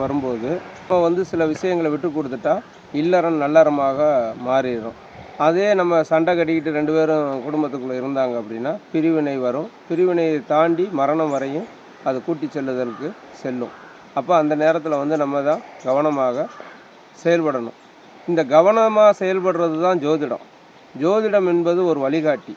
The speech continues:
முன்னெச்ச-, முன்வழி. அதாவது ஒரு இருட்டுக்குள்ள போறவங்களுக்கு ஒரு லைட்டை எடுத்துட்டு போற மாதிரி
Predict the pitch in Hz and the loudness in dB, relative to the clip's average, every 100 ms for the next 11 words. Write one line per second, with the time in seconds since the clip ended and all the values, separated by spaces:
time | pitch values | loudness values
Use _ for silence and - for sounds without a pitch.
0 | - - - 151 190 202 170 175 151 202 | -18 -18 -4 0 2 0 0 0 0 0
1 | 214 190 175 117 123 143 165 160 139 139 | 0 2 2 0 0 2 4 2 -2 -2
2 | 143 180 190 180 147 160 156 156 143 156 | -2 -4 -4 -4 0 2 2 0 -2 -6
3 | 247 160 147 160 175 160 147 139 123 131 | -6 -4 -2 -2 -2 -4 -4 -8 -6 -6
4 | 131 131 | -4 -4